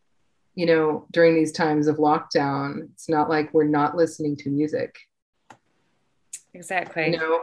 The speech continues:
Speaker 1: it's not
Speaker 2: Yeah.
Speaker 1: like we're not, right? Like, how many times do we have to turn something on,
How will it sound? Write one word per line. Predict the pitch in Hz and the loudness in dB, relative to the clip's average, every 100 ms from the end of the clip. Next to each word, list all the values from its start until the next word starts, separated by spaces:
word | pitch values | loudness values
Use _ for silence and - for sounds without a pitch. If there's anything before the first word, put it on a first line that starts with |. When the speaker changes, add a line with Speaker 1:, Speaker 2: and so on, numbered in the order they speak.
| - | -4
Speaker 1:
it's | 165 | -6
not | 170 156 156 | 0 2 2
Speaker 2:
Yeah. | |
Speaker 1:
like | 165 151 151 - - 170 - | 2 2 0 -4 -18 -18 -4
we're | 156 | -2
not, | 156 147 147 147 - _ - | 0 0 -2 -4 -14 _ -6
right? | 165 151 175 - | 0 2 2 2
Like, | 160 151 - _ - | 2 2 0 _ -2
how | 175 | 0
many | 175 | 0
times | 165 170 160 156 | -2 -2 -2 -2
do | 160 | 0
we | 156 | 0
have | 156 | 0
to | 151 | -6
turn | - 160 | -4 -4
something | 156 151 151 151 | -2 -6 -4 -4
on, | 147 147 147 151 | -4 -4 -6 -10